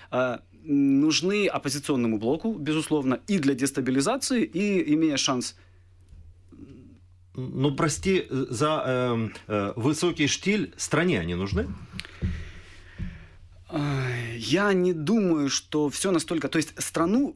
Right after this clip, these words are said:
Speaker 1: выборами пугают политики, которые не хотят на эти выборы идти. Но ничего страшного из-за того, если мы пров-, и от того, что мы проведем еще одни выборы, не будет.
Speaker 2: Хорошо. Каковы, на твой взгляд, вот в твоей
Speaker 1: Другое
Speaker 2: оценке
Speaker 1: дело, извини, вот, э, другое дело, э,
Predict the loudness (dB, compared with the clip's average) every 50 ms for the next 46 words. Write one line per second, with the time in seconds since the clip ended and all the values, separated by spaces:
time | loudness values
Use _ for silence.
0 | -8 -4 -2 -2 0 0 0 2 2 0 0 0 -2 0 0 0 -2 -2 -2 -2
1 | 0 0 0 0 0 -4 -2 -2 -2 -2 2 2 4 4 2 2 0 -2 0 0
2 | -2 2 2 0 0 0 -2 -2 -4 -2 -2 0 0 2 2 2 0 2 0 -2
3 | -2 -2 0 2 2 2 4 2 2 2 0 0 0 0 0 0 0 -2 -4 -2
4 | -2 -2 -2 -2 0 0 2 2 2 0 2 2 2 2 2 2 0 0 0 0
5 | 0 2 4 4 4 4 2 0 -4 -12 -8 -4 -4 -4 -2 -2 -2 0 0 0
6 | 0 0 -2 -2 0 0 -2 0 0 2 2 2 2 2 0 0 0 0 2 2
7 | 2 2 2 4 4 2 2 2 -2 -2 -2 -4 -10 -12 -20 -20 -12 -4 -2 -2
8 | -2 -2 -2 -4 -4 -4 -6 -14 -20 -20 -16 _ -8 -8 -2 -2 0 2 2 2
9 | 2 0 -2 -8 -18 -20 -20 -16 -8 -2 0 0 0 -2 -2 -2 0 0 0 0
10 | -2 -6 -2 0 0 2 0 -2 -4 -10 -12 -12 -12 -18 -6 0 0 2 2 2
11 | 2 2 2 2 2 0 0 2 0 0 0 0 -2 0 2 2 2 2 2 -2
12 | -2 -2 -4 -2 0 -2 0 0 0 0 2 2 2 2 2 0 -2 -2 -2 -2
13 | 0 -2